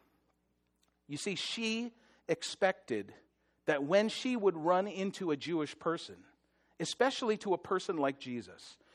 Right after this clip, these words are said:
she expected rejection. She expected rejection because of who she was. She was a Samaritan woman,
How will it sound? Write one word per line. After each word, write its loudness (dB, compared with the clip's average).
she 0
expected 0
rejection. -4
She 6
expected 6
rejection 6
because 10
of 8
who 4
she 0
was. 8
She 4
was 8
a 8
Samaritan 8
woman, -8